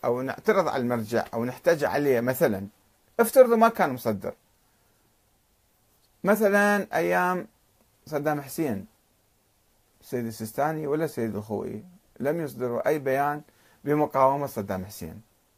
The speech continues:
حتى في انتفاضة شعبان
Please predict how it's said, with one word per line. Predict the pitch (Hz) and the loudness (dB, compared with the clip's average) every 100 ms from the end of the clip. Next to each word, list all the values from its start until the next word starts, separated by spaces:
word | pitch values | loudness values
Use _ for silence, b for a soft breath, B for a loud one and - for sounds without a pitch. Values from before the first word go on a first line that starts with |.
| _ _ - | _ _ -4
حتى | 147 180 196 | 0 2 2
في | - 147 | 0 -4
انتفاضة | 127 113 123 117 117 - - - - | -6 -6 -4 -2 -4 -8 -14 -12 -12
شعبان | 107 - 123 156 175 | -8 -8 -2 -2 -2